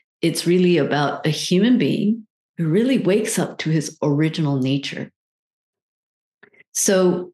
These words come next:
when we can wake up, that means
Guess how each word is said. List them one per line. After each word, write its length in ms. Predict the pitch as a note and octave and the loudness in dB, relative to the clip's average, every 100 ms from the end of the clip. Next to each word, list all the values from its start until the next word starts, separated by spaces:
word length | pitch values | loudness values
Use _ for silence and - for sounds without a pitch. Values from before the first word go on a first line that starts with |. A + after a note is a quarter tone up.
| _ - | _ -4
when 360 | F3 F#3 F#3 | 0 2 2
we 220 | F3+ B3 C4+ | 2 2 2
can 200 | B3 F#3 | 2 2
wake 280 | D#3+ D#3 A#3 | 2 0 -2
up, 440 | E4 - - - _ - | 0 -2 -6 -14 _ -6
that 180 | E3 - | -4 0
means 480 | G3 G#3 G3+ - | 2 2 0 -4